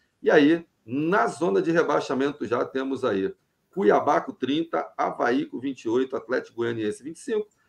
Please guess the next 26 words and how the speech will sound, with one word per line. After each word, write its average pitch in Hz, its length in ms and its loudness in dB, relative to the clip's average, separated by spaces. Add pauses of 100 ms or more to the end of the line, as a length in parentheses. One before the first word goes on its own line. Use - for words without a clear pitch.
(140)
e 233 80 -6
o 214 120 2
já 156 260 4
rebaixado 127 1120 2 (320)
Juventude. 120 1120 0
Temos 131 340 0
aí 143 340 6 (1800)
os 135 260 2
artilheiros 170 800 8
do 151 140 -2
campeonato 143 520 2
até 131 200 2
aqui, 131 320 0
Germán 131 540 0
Cano, 156 420 0
o 107 80 -4
artilheiro 117 420 -2
do 123 180 -2
ano 120 180 0
aí 120 40 0
no 120 100 -4
Brasil, 110 360 -2
dezesseis 113 520 -4
gols, 135 440 -4 (480)
Pedro 208 340 10
Raul, 143 600 4